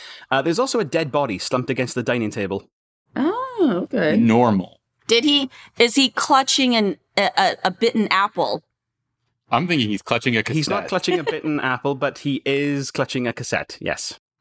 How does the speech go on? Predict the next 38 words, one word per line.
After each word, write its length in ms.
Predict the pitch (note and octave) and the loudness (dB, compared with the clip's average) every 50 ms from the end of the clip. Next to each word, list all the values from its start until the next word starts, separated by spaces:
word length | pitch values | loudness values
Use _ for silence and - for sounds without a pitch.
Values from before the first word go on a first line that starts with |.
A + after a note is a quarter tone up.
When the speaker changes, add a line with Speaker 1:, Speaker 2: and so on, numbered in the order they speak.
| - - | -2 -2
Speaker 2:
Okay. 320 | A3+ G3+ F#3 C#4+ F#4 - _ _ _ _ _ _ _ _ _ - | 0 0 0 -2 -2 -6 _ _ _ _ _ _ _ _ _ -2
I 80 | F3+ | 0
will 320 | F3+ F3+ F3 F3 E3 E3 _ _ | 2 2 2 2 0 -4 _ _
grab 260 | - G#3 A3 A#3+ B3 | 0 2 2 4 4
Speaker 3:
Uh, 40 | A#2+ A#2+ | 2 0
Speaker 2:
the 60 | - | -4
cassette. 340 | A#3+ - - C#3 - - _ _ _ _ _ _ _ _ _ _ - - | -4 -2 -2 -2 -2 -2 _ _ _ _ _ _ _ _ _ _ -2 -2
Speaker 1:
Yep. 180 | F3+ F#3+ - _ _ - - _ - | -2 -2 -2 _ _ -20 -20 _ 0
Uh, 140 | - C#3+ C#3+ | 2 2 2
so 120 | C#3+ - D#3+ | 2 0 0
the 120 | C#3+ C3 | 0 2
body 260 | C3+ E3+ F3+ F#3+ F#3 | 2 0 0 0 0
looks 220 | D#3+ D3+ - - - | 0 0 -2 -4 -6
freshly 420 | - - E3 D3 - - D3+ C3+ | -4 -2 -2 -2 -2 -4 -4 -4
dead 240 | A2 B2+ A2+ B2+ C#3+ | 0 0 0 0 0
as 80 | D3+ - | -2 -2
far 180 | - C3+ B2 B2 | -2 -2 -2 -2
as 100 | B2 B2 | -2 -4
you 60 | A#2+ | -4
can 100 | - A2+ | -6 -6
tell, 260 | - - A2 A#2 C#3+ | -4 -2 -2 -2 -2
so 200 | - - - A2 | -2 -4 -4 -4
thankfully 520 | - - B2 A#2 - - B2 A2+ A2 G#2+ - _ _ _ _ _ _ - | -2 -2 -2 -2 -2 -2 -2 -2 -2 -2 -4 _ _ _ _ _ _ -4
it's 100 | - - | 0 0
easy 200 | B2+ B2+ - A#2+ | 0 2 2 0
to 60 | A#2+ | 0
get 140 | A2+ B2+ - | 0 -2 -2
the 60 | A2+ | -4
cassette 280 | - A#2 - B2 B2 - | -6 -4 -2 -2 0 0
off 140 | A2 A2+ | 0 -2
his 140 | - A2 - | -2 -4 -4
hands 260 | - A2+ A2 A#2 B2+ | -2 -2 0 -2 -2
because 240 | B2 - - A2 G2 | -4 -4 -6 -4 -2
there's 140 | G#2+ G2 G2+ | -2 -2 -2
no 100 | A2 G#2 | -2 0
rigor 240 | G2+ G#2+ A2 G2+ G#2 | 0 0 0 0 2
mortis 340 | G2+ G#2+ G#2+ - - - - | 0 0 0 -2 -4 -4 -2
there. 200 | - A2 B2 | -2 -2 -2